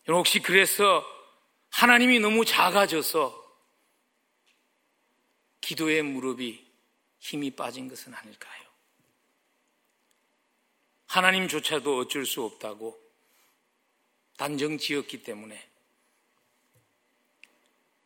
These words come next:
하나님을 향한 섭섭한 마음을 가지고 살아가고 있지는 않나요? 여러분, 하나님은 크고 위대하신 분이십니다.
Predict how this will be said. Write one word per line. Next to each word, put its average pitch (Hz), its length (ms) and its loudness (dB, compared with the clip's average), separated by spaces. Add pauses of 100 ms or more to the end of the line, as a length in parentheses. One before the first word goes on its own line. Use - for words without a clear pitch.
(140)
하나님을 170 460 0
향한 143 240 0
섭섭한 143 500 -4
마음을 117 520 -2
가지고 113 640 -14 (800)
살아가고 117 600 -6
있지는 110 320 -16
않나요? 98 420 -20 (1700)
여러분, 123 160 -14
하나님은 151 680 -8 (1300)
크고 - 340 -6
위대하신 117 500 -10
분이십니다. 113 580 -18